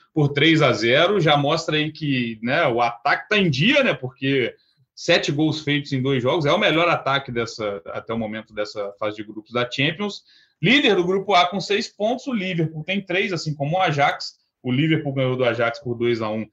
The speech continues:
na terça-feira, numa virada que veio com um gol do Matip, é, um, um gol tão chorado que ele foi marcado na tecnologia, né? Não, não estufou a rede, uma bola, um, um,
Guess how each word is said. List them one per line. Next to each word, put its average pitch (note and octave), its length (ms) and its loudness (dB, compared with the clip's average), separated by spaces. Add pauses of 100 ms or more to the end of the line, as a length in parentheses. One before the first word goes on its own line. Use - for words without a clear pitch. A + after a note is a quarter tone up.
(260)
na C3+ 160 0
terça-feira, C3 800 -2
numa C#3 220 2
virada C3 540 2
que B2 160 -6
veio B2+ 500 0 (300)
com C3+ 140 0
um C3 60 2
gol C3+ 240 2
do C#3+ 80 0
Matip, C#3+ 800 0
é, A2+ 280 2
um, A2 300 -4
um B2 100 0
gol D#3+ 260 0 (100)
tão A3 160 0
chorado G3+ 640 2
que - 80 -2
ele G#3 140 0
foi F#3+ 160 -2
marcado F#3 580 2
na G#3+ 140 0
tecnologia, A3 800 0
né? A2+ 160 -4 (380)
Não, B2+ 300 0
não E3 120 0
estufou G3+ 480 0
a F3+ 80 8
rede, C#3+ 340 4
uma A2+ 240 -2
bola, C#3 400 2
um, B2+ 120 -6
um, G#2+ 680 -10